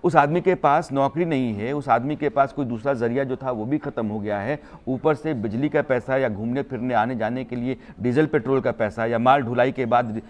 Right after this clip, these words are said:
डीजल पेट्रोल की गाड़ियों से माल ढुलाई के बाद माल या सामान जो ज़रूरी है उसके दाम बढ़ जाने के बाद वो अपने आप को सामान्य कैसे पाएगा? इसलिए अगर बेलआउट पैकेज मिलता है तब भी पाकिस्तान में ज़रूरी चीज़ों के दाम बढ़ेंगे,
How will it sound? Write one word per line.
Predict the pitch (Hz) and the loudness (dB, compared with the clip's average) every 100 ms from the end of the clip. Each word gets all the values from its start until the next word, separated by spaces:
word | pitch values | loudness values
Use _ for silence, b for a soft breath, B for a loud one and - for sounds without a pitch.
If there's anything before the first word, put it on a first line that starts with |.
| B B | B B
डीजल | 113 143 | 0 2
पेट्रोल | 143 123 123 135 | 2 0 0 0
की | - - 110 - - - 127 | -2 -12 -12 -12 -20 -10 -2
गाड़ियों | 120 117 135 | 2 2 0
से | 123 | -2
माल | 117 123 | 2 2
ढुलाई | 117 120 | 2 -2
के | 120 120 | -2 0
बाद | 113 117 | 2 2
माल | 107 110 127 | 2 2 2
या | 117 | -2
सामान | 107 113 117 123 | -2 -2 0 0
जो | 113 | -2
ज़रूरी | 107 107 120 | -4 -4 -4
है | 110 120 B B | -4 -8 B B
उसके | 131 - 147 | -10 0 4
दाम | 139 139 | 4 4
बढ़ | 123 139 | 2 2
जाने | 131 120 113 | 2 0 -2
के | 113 | -4
बाद | 104 107 139 B B - | 0 -2 -2 B B -6
वो | 139 | -2
अपने | 98 117 - 147 | 0 0 -2 0
आप | 113 131 - | 2 2 0
को | 165 | -8
सामान्य | 156 117 139 151 | -4 -4 -2 -4
कैसे | 135 131 165 | -2 -4 -4
पाएगा? | - 80 76 69 - _ _ - _ B B B | -4 -6 -6 -12 -18 _ _ -20 _ B B B
इसलिए | 139 151 190 196 220 | -6 0 2 4 4
अगर | 113 120 170 202 | 4 4 4 4
बेलआउट | 127 123 135 175 185 | 0 2 4 2 0
पैकेज | 170 175 147 | 0 -2 -2
मिलता | 156 170 | -2 0
है | 156 160 | -2 -2
तब | 123 | -4
भी | 123 160 | -2 0
पाकिस्तान | 120 110 110 120 131 | -2 -2 -2 0 0
में | 151 | -2
ज़रूरी | 117 107 123 139 | -2 -4 -2 -4
चीज़ों | 113 117 117 | -4 -6 -6
के | 113 | -4
दाम | 110 113 110 | -2 -2 -2
बढ़ेंगे, | 101 123 143 160 | -2 -2 0 -2